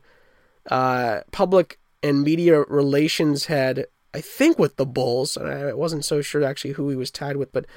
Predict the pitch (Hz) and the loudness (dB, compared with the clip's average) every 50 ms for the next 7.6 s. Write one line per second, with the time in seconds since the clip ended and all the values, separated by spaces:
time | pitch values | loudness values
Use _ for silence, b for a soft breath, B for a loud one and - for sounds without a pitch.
0 | b b b - 233 269 240 - - - 202 185 165 143 127 - - 147 143 131 | b b b 4 4 4 4 2 6 8 10 10 10 8 4 2 4 6 6 6
1 | 127 127 127 - - - 160 143 - - - 180 175 180 - - 156 170 180 208 | 4 2 -2 -4 -4 -4 -4 -4 -4 2 6 8 8 8 8 6 4 10 10 10
2 | 220 220 196 180 180 185 202 226 185 170 160 143 135 123 117 - - 113 117 - | 10 10 8 8 8 10 10 10 8 8 4 4 4 2 0 -2 -8 -10 -10 -12
3 | - _ _ _ _ _ _ _ _ _ _ _ _ _ _ _ _ _ _ _ | -14 _ _ _ _ _ _ _ _ _ _ _ _ _ _ _ _ _ _ _
4 | _ _ _ - 135 135 135 131 131 131 131 127 120 - - _ _ _ - 95 | _ _ _ -4 -2 -2 0 0 0 0 0 0 -2 -4 -6 _ _ _ -14 -12
5 | - - 156 - - - - 165 165 156 156 156 156 151 147 147 147 147 - - | -12 -12 -12 -12 -6 -4 2 4 4 6 6 6 6 6 6 4 2 2 -2 -6
6 | - _ _ 180 165 - 185 190 175 165 - - - 190 190 185 - 180 165 156 | -8 _ _ -2 0 2 4 4 4 2 0 0 2 2 2 2 2 4 4 4
7 | 139 - - 208 180 135 - - - - - - | 2 2 -2 -2 -2 -2 -2 -4 -8 -10 -10 -14